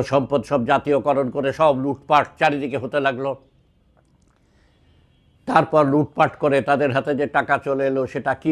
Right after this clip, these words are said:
করবে তারা? পঁচিশ লাখ পর্যন্ত বিনিয়োগ করতে দিচ্ছিল শিল্প বা ব্যবসাতে। তখন তারা কোটি কোটি টাকার মালিক হয়ে গেছে, সেইটা নিয়ে তখন তারা আরম্ভ করে দিল চোরা কারবার, চোরা চালান। তাহলে দেখা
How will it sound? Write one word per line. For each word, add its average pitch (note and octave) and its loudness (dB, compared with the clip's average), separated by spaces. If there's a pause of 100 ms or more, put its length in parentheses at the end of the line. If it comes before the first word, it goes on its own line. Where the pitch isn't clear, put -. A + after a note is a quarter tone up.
করবে C3 2
তারা? G2+ -4 (580)
পঁচিশ D#3 2
লাখ D3+ 4 (100)
পর্যন্ত C#3+ 2 (500)
বিনিয়োগ D3 6 (140)
করতে C#3 -2 (100)
দিচ্ছিল C3+ 0 (880)
শিল্প C#3 2 (140)
বা C3+ 6
ব্যবসাতে। B2 2 (640)
তখন D3 4
তারা D#3+ 8 (100)
কোটি E3+ 4
কোটি F3 2
টাকার E3+ 2 (100)
মালিক D#3 2
হয়ে D3+ 2
গেছে, C3 -2 (100)
সেইটা D#3+ 2
নিয়ে D#3 -2
তখন C3+ -2
তারা C#3 6
আরম্ভ C3 0 (100)
করে C3+ 0
দিল C3 -4 (140)
চোরা C#3+ 4
কারবার, C3+ 0
চোরা C#3 0
চালান। B2 -2 (1080)
তাহলে D3+ 6 (1000)
দেখা D3 4